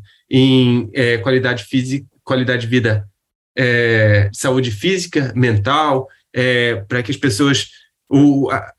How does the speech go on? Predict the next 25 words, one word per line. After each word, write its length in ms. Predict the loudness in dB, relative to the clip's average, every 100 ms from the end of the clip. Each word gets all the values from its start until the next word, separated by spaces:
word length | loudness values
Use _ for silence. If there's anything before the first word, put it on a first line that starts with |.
| -14 -12 -12 -8
que 280 | -4 -4 -2
promovam 560 | 0 2 4 4 2 2
um 140 | 2
estilo 260 | 2 0 0
de 140 | -2
vida 640 | 0 0 2 0 0 -2 -2
mais 240 | -2 -4
ativo, 480 | -6 -6 -8 -4 -2
né? 160 | 0
Os 260 | 2 2 4
números 380 | 2 4 2 2
de 180 | 2 2
obesidade 800 | 0 -2 -2 0 0 -2 -6 -10 _ _ -4
e, 1080 | 0 2 2 2 2 2 2 2 2 2 2 0 -6 _ _ -4
e 300 | 0 2 2
doenças 440 | 2 0 0 -2
de 80 | -4
comportamentais, 920 | -2 -2 2 2 2 2 2 0 0
né, 160 | 0 -2
como 680 | 0 0 2 4 4 4 2
a 520 | 0 0 4 4 4
diabetes 500 | 2 2 2 0 0
no 140 | 0 2
Brasil, 320 | 0 -2 -4
estão 380 | -4 -2 -2